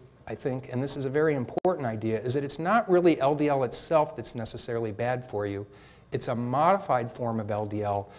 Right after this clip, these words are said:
that can bind to these receptors on macrophages that normally recognize invading pathogens. And I think one of the themes of the story that I'd like to tell you tonight is that we think that H D L is also playing a role in these infectious pathways.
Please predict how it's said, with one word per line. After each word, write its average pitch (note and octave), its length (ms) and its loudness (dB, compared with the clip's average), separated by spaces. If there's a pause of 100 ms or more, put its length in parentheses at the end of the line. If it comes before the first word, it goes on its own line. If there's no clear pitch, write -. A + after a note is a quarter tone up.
(160)
that B2 120 -2
can B2+ 200 -4
bind D#3 480 2
to D3 100 -6
these C3 220 -4
receptors C3 600 -2
on A2+ 200 -2
macrophages A2 760 -4 (220)
that A#2+ 180 -4
normally A#2 480 -2 (200)
recognize G2+ 640 -2
invading G2 480 -6
pathogens. G2+ 720 -8 (340)
And A#2 100 -2
I A#2+ 60 0
think D3+ 380 -2
one C#3+ 180 0
of C3+ 60 0
the B2+ 80 2
themes F3+ 420 -2
of B2+ 100 0
the A#2 80 -4
story D#3+ 340 2
that C3+ 140 2
I'd B2 100 2
like B2 180 -2
to B2 60 -10
tell E3+ 260 -2
you E3+ 140 2
tonight A2 480 -2 (300)
is A#2 120 2
that B2+ 100 2
we B2+ 120 -2
think D#3 280 -4
that - 200 0 (160)
H F3+ 260 2
D D3+ 140 2
L A#2 220 2
is B2 160 -2
also C3 500 -2
playing A2 380 -6
a G#2 60 -4
role G2+ 420 0 (240)
in A2 320 -2
these A2+ 200 -2
infectious - 580 -10
pathways. - 680 -14